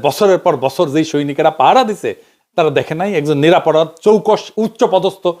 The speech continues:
সেনা অফিসারকে বিনা আইনে এইভাবে বন্দি করে রাখা হয়েছে, তাদের মরাল নষ্ট হয় নাই? তারা কথা বলে নাই এটা নিয়ে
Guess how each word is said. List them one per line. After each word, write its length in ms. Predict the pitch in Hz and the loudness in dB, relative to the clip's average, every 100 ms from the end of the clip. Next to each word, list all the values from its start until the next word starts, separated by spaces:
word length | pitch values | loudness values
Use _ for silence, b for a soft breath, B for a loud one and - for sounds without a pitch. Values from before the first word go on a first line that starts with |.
| b b | b b
সেনা 220 | - 294 | -4 0
অফিসারকে 500 | 233 175 180 185 180 139 B - | 0 0 -4 -4 -2 -6 B -6
বিনা 260 | 226 294 247 | -2 2 2
আইনে 280 | 214 196 151 | 0 -2 -4
এইভাবে 440 | 208 254 190 214 | 0 2 2 0
বন্দি 300 | 160 202 190 | -2 -2 -2
করে 180 | 180 165 | -4 -2
রাখা 220 | 156 160 | -2 -2
হয়েছে, 280 | 151 151 190 _ _ _ | -6 -6 -18 _ _ _
তাদের 240 | 151 170 196 | 0 2 4
মরাল 300 | 226 226 226 | 4 4 2
নষ্ট 220 | 220 233 | 0 0
হয় 100 | 226 | 0
নাই? 180 | 254 269 _ _ _ _ _ _ _ _ - | -4 -14 _ _ _ _ _ _ _ _ 0
তারা 160 | 240 233 | 0 2
কথা 220 | 208 247 | 2 2
বলে 200 | 254 247 | 4 4
নাই 180 | 254 254 | 2 0
এটা 140 | 254 | 0
নিয়ে 280 | 247 262 | -2 -4